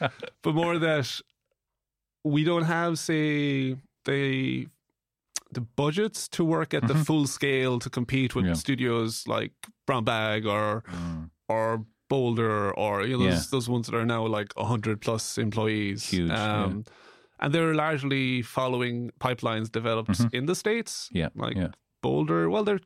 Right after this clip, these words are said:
Speaker 1: they're getting to more three D stuff, um, and Brown Bag are more three D
Speaker 2: Mm-hmm.
Speaker 1: in general, but largely they'd all been piloted via, like, American or Canadian, really,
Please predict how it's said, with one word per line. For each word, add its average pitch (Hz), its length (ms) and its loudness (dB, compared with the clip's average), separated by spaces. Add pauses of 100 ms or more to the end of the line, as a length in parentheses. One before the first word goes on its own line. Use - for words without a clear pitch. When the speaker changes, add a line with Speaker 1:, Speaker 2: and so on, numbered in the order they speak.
(120)
Speaker 1:
they're 175 140 2
getting 214 320 -2
to 208 80 -4
more 185 140 0
three 175 240 -2
D 180 140 0
stuff, - 560 -4 (400)
um, 131 500 0 (240)
and 123 160 -2
Brown 131 200 0
Bag 127 260 0
are 123 60 0
more 120 160 0
three 127 220 -2
D 127 220 0
Speaker 2:
Mm-hmm. 98 240 -8
Speaker 1:
in 113 60 -2
general, 147 420 0 (560)
but 123 100 2
largely 139 640 0 (480)
they'd 123 140 2
all 117 200 0
been 120 180 -2
piloted 110 600 -2
via, 110 520 0 (100)
like, 120 160 -2
American 120 480 0
or 110 200 0 (100)
Canadian, 113 540 2
really, 110 180 0